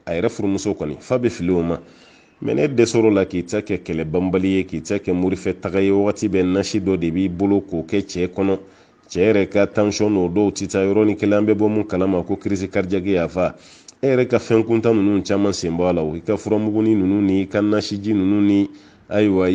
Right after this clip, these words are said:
ye fɛn dɔ yaala yaala la ko musoya gundo n'a danbe, i teri ɲɛ olu bɛɛ kɔrɔ, dɔ bɛ k'a ka naji la,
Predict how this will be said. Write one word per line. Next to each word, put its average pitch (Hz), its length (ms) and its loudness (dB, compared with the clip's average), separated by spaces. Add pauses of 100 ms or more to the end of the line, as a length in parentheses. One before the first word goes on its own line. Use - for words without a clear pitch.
ye 110 80 4
fɛn 110 240 0
dɔ 98 120 2
yaala 104 360 4
yaala 104 280 4
la 95 360 0
ko - 160 -6
musoya 98 480 -2
gundo 90 420 -2
n'a 101 240 0
danbe, 87 380 -4
i 104 200 2
teri 104 220 0
ɲɛ 107 160 2
olu 98 240 2
bɛɛ 95 240 -2
kɔrɔ, 101 340 -2
dɔ 101 140 0
bɛ 104 160 0
k'a 107 180 0
ka 101 140 -4
naji 98 380 2
la, 92 100 0